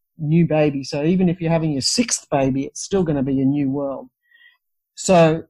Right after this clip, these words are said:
the role of the partner is, the father is to be the protector and the provider,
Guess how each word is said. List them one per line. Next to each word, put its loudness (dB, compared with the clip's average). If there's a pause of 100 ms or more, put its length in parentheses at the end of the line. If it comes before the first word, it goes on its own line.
(120)
the 2
role 4
of 2 (440)
the -8
partner 0
is, -4 (340)
the -8
father 0 (240)
is -4
to -4
be 2
the -4
protector -6 (880)
and 4
the 2
provider, 2